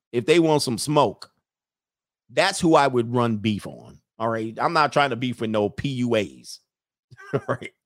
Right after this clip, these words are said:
"I'm a P U A, actually, Mac Life Matters. I'm just gonna tell you, you don't have enough game."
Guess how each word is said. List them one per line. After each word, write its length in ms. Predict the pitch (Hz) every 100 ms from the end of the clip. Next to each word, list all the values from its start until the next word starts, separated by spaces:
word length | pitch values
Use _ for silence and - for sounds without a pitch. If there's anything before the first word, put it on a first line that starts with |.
| _ _ _ -
"I'm 160 | 139 147
a 100 | 113
P 140 | - 123
U 200 | 120 113
A, 120 | 110
actually, 340 | 117 95 107
Mac 260 | 113 110 87
Life 220 | 110 98
Matters. 420 | 104 95 78 92
I'm 160 | 120 95
just 200 | 98 -
gonna 180 | 120 -
tell 260 | 123 101
you, 140 | 80 95
you 180 | 98 180
don't 200 | 120 -
have 180 | 110
enough 260 | 110 127 117
game." 280 | 123 127